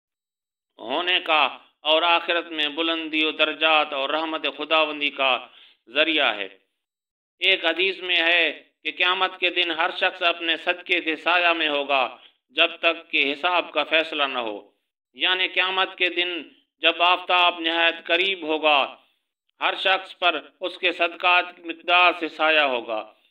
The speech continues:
जितना ज़्यादा सदका दिया होगा, इतना ही ज़्यादा साया होगा। एक दूसरी हदीस में है कि सदका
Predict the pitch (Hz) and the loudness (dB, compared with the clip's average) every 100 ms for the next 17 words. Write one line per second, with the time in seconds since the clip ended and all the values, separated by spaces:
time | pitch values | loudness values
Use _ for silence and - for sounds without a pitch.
0 | _ 131 151 151 147 143 165 165 160 139 | _ -14 -14 -4 -2 0 0 2 2 2
1 | 139 _ _ _ 160 160 175 165 160 160 | -2 _ _ _ -6 -2 0 0 2 2
2 | 147 143 139 135 123 120 _ _ - - | 4 2 2 2 0 -6 _ _ -18 -10
3 | 170 156 147 151 160 156 139 143 147 139 | -6 -4 -2 0 2 2 -2 0 2 2
4 | 117 110 110 107 107 _ _ _ _ _ | 0 -4 -6 -8 -10 _ _ _ _ _
5 | 170 180 175 170 175 190 170 165 180 180 | 0 0 0 -6 -4 -2 0 0 -2 -2
6 | 180 170 160 165 165 147 139 _ - 147 | -2 -2 2 2 2 0 -8 _ -16 -14
7 | - 175 180 185 180 | -2 -4 -2 0 2